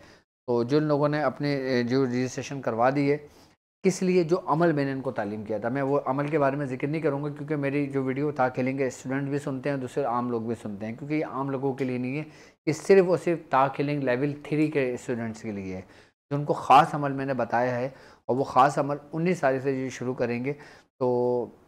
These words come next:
मैंने दोनों ऑप्शन दे दिए थे कि वो लोग, ए, कि जो लोग इस अमल करेंगे, वो उसको इतने दिनों के अंदर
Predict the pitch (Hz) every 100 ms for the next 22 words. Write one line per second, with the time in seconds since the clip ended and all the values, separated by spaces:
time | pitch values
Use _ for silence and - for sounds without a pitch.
0 | _ 120 135 143 127 - _ _ _ _
1 | 139 156 151 - 131 120 113 120 110 117
2 | - _ - 117 123 143 151 147 - -
3 | - 110 113 117 131 127 135 139 - -
4 | 135 127 127 123 131 135 131 127 123 -
5 | 139 127 - _ - 127 143 143 135 139
6 | 135 127 127 135